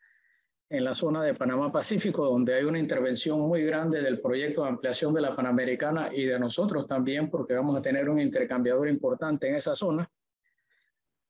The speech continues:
Eh, hemos tenido que modificar y alterar una porción importante del proyecto. Eh, por dos motivos. Uno, porque ahora mismo hay mucha actividad de construcción en el mismo proyecto de ampliación de la Panamericana.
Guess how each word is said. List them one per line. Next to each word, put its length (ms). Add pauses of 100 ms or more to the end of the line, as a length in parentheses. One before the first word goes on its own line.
(300)
Eh, 560
hemos 260
tenido 320
que 120
modificar 960
y 100
alterar 640 (500)
una 220
porción 360
importante 560
del 180
proyecto. 500 (1200)
Eh, 640
por 160
dos 160
motivos. 480
Uno, 320
porque 280
ahora 260
mismo 340
hay 120
mucha 320
actividad 380
de 120
construcción 800
en 140
el 100
mismo 240
proyecto 400
de 60
ampliación 460
de 60
la 140
Panamericana. 720